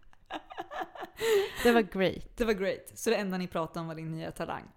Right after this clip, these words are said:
Speaker 1: Eh, ja.
Speaker 2: Ja.
Speaker 1: <laughs> Det var liksom bara dirty talk. Jag bara, "Säg hur bra jag var när jag bara fejdade in." <laughs>
Speaker 2: Berätta hur jag gjorde igen med hela spaken. <laughs>
Speaker 1: Men
Speaker 2: Äh.
Speaker 1: hörni,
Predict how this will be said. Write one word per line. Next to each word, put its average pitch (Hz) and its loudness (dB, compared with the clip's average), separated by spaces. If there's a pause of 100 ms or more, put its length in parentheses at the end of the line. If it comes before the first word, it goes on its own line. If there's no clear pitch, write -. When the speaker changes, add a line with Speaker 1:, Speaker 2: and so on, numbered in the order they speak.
(280)
Speaker 1:
Eh, 175 0
ja. 185 2
Speaker 2:
Ja. 202 -4 (580)
Speaker 1:
<laughs> 349 2
Det 214 4
var 220 8
liksom 196 4
bara 170 2
dirty 170 0
talk. 180 0
Jag 214 2
bara, 196 2
"Säg 247 4
hur 233 6
bra 226 4
jag 214 6
var 208 4
när 208 4
jag 208 8
bara 202 4
fejdade 220 8
in." 208 8 (100)
<laughs> 285 -4
Speaker 2:
Berätta 277 6
hur 233 6
jag 226 2
gjorde 220 0
igen 220 2
med 226 0
hela 214 -4
spaken. 226 2
<laughs> 381 10 (2250)
Speaker 1:
Men 269 10
Speaker 2:
Äh. 277 8
Speaker 1:
hörni, 240 4